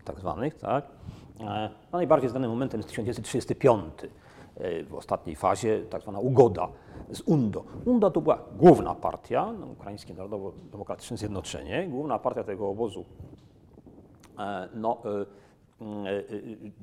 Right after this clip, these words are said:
cywilnego go nazwijmy, już tak w dużym uproszczeniu,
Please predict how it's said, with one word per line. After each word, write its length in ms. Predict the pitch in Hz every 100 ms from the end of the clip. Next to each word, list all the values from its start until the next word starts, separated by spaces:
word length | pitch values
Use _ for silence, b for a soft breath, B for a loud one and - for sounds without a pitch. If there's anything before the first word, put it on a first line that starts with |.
| - _ _
cywilnego 540 | - 135 127 117 113 73
go 120 | 80
nazwijmy, 540 | 85 73 73 71 85
już 140 | 147 -
tak 140 | 85
w 40 | 95
dużym 200 | 110 98
uproszczeniu, 640 | 85 90 - - 92 185